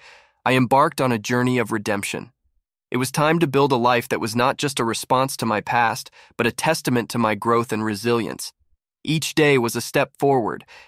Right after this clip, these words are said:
and with each step I felt more in control of my destiny. I started by finding stability in my career. I accepted a position at a nonprofit organization focused on helping women and children in crisis.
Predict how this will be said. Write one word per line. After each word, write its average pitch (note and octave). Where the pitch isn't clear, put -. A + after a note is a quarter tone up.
and B2
with C#3
each F3
step D#3
I A#2
felt C3+
more C#3+
in D3
control B2+
of G#2+
my A2
destiny. A2+
I B2+
started D#3
by A2+
finding C#3
stability B2+
in G#2
my G#2
career. A2+
I C3
accepted D#3
a C#3
position C#3
at A2+
a A#2+
nonprofit C3
organization B2
focused C3+
on A2+
helping A#2+
women A#2+
and G#2
children B2+
in A2
crisis. -